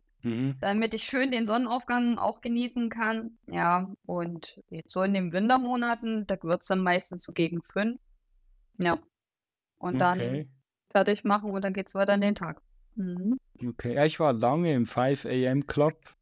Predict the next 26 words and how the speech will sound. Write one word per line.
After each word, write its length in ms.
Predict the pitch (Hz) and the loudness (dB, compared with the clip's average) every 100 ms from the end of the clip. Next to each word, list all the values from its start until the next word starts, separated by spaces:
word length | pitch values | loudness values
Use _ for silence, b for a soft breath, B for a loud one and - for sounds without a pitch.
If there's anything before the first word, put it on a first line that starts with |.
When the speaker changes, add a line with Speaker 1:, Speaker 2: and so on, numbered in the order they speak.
| _ _ _ _ _ - | _ _ _ _ _ -6
Speaker 2:
Mhm. 440 | 180 180 185 185 196 | -2 0 0 2 4
Speaker 1:
Und, 260 | 123 120 | 4 4
ähm, 680 | 123 123 123 120 117 117 - | 4 4 4 2 0 -4 -6
also 180 | - 120 | -2 -2
es 80 | - | 0
gibt 200 | 151 143 | -4 0
ja 140 | 123 | 0
wirklich, 600 | 131 147 - 120 - - - | 2 0 0 -2 -2 -8 -8
es 160 | - | -6
gibt, 340 | - 104 - - | 0 0 -2 -14
äh, 140 | - - | -10 -6
mehrere 800 | 101 104 101 120 175 156 135 127 | -2 0 2 4 4 2 2 2
Instagram-Konten, 1120 | - 160 190 185 170 160 156 160 175 190 170 | 2 0 2 0 2 2 4 2 2 2 0
die 120 | 160 | 0
so 300 | 151 156 156 | 0 2 2
heißen 400 | 147 151 170 - | 2 0 0 -2
sogar 540 | 156 156 151 151 160 - | 0 2 4 4 2 0
und 260 | 131 131 | -4 -2
Speaker 2:
Mhm. 100 | 214 | 0
Speaker 1:
wirklich 360 | 214 226 247 - | 4 6 4 4
so 160 | 147 | 2
viele 260 | 139 139 123 | 4 4 4
Hashtags, 560 | 127 131 - 127 123 - | 2 0 2 2 2 0
es 140 | 120 | 0
ist 240 | 123 120 | 0 -2
ja, 340 | 120 117 117 | 2 4 4